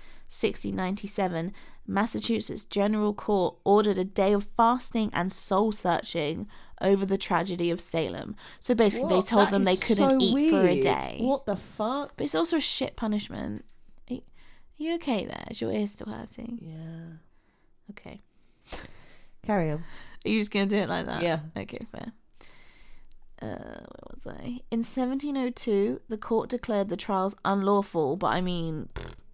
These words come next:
Speaker 1: doesn't really.
Speaker 2: Good job, uh, court.
Speaker 1: Yeah.
Speaker 2: It's kind of
Speaker 1: Where the
Speaker 2: happened.
Speaker 1: fuck were you during this time? And in seventeen eleven, the colony passed a bill restoring the rights and good names of many of the accused,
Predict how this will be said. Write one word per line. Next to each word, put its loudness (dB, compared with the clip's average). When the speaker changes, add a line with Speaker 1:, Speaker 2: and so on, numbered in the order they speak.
Speaker 1:
doesn't -2
really. -8
Speaker 2:
Good 4
job, 2
uh, 0
court. 2
Speaker 1:
Yeah. -2
Speaker 2:
It's -8
kind -2
of -2
Speaker 1:
Where 8
the 6
Speaker 2:
happened. 4
Speaker 1:
fuck 4
were 6
you 2
during 0
this -4
time? -10
And 0
in 2
seventeen 2
eleven, 2
the 0
colony 2
passed 0
a 0
bill 2
restoring 0
the 2
rights 2
and -4
good 2
names 0
of 0
many 0
of -4
the -4
accused, -8